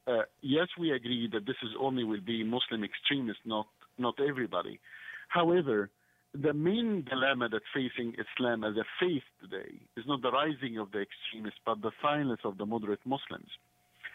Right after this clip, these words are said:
There is very few moderate Muslims groups that speak against that. And I found it that this is a main dilemma that we're facing. I think the Muslim groups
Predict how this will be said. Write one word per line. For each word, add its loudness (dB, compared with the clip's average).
There 6
is 0
very 2
few 4
moderate 2
Muslims -2
groups -2
that 2
speak 0
against 0
that. 0
And 6
I 4
found 4
it 4
that 2
this -2
is -2
a 2
main 2
dilemma 2
that -2
we're 2
facing. -2
I 4
think 6
the 6
Muslim 4
groups 4